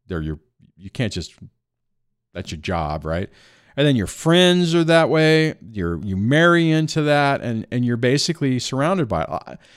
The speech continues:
you probably heard me say this before. It's like, you know, people go through this phase where they're like, "Oh, everyone," and you're not saying this, but, uh, you know, people in this phase are saying,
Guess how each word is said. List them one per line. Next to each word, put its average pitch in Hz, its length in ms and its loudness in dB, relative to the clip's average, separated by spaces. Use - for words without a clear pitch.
you 160 140 -2
probably 220 420 8
heard 185 180 6
me 175 140 2
say 156 220 2
this 151 160 2
before. 151 420 0
It's 131 140 -2
like, 131 160 0
you 139 80 -2
know, 131 180 -2
people 196 260 0
go 196 160 4
through 185 160 4
this 160 180 2
phase 131 340 2
where 127 100 0
they're 123 80 2
like, 117 220 2
"Oh, 156 120 4
everyone," 170 380 2
and 147 100 0
you're 143 100 2
not 123 180 2
saying 101 300 -2
this, 87 220 -4
but, 107 180 -2
uh, 101 100 -4
you 123 120 -6
know, 101 100 0
people 156 380 0
in 139 80 2
this 123 160 0
phase 113 400 0
are 107 180 0
saying, 120 540 -2